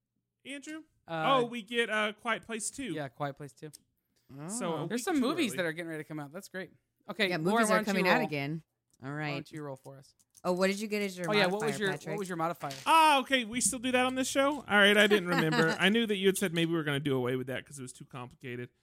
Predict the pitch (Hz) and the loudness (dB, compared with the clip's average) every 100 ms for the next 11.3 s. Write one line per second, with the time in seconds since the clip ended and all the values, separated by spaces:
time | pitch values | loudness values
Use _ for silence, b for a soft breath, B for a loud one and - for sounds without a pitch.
0 | _ - 294 339 320 240 170 143 _ _ | _ -16 -14 -12 -12 -10 -10 -10 _ _
1 | _ 170 269 302 - - 175 170 - - | _ -10 -8 -10 -12 -4 -2 -2 -6 -12
2 | 147 151 147 160 147 139 127 - 139 135 | -6 -6 -4 -2 -2 -4 -8 -10 -10 -8
3 | 151 151 139 131 135 - 170 165 - - | -4 -2 -2 -8 -12 -4 -4 -4 -8 -10
4 | 143 110 - - _ - 151 190 208 202 | -12 -12 -20 -20 _ -16 -6 -4 -2 -2
5 | 196 202 180 165 143 - 190 175 147 127 | -2 -2 -2 -4 -10 -10 -4 -2 -2 -2
6 | 120 - 175 175 - 185 156 165 160 147 | -4 -6 -4 -4 -2 -2 -2 -6 -6 -8
7 | 143 - - 135 127 127 127 127 127 120 | -8 -10 -8 -6 -4 -4 -6 -6 -8 -10
8 | 123 127 110 92 110 - _ _ _ 208 | -14 -12 -10 -8 -10 -12 _ _ _ -8
9 | 196 - - - 269 214 160 - - - | -8 -10 -14 -6 -2 0 -2 -8 -20 -10
10 | 233 - _ 180 208 233 220 240 226 214 | -8 -10 _ -8 0 4 6 6 2 0
11 | 151 147 | -2 -2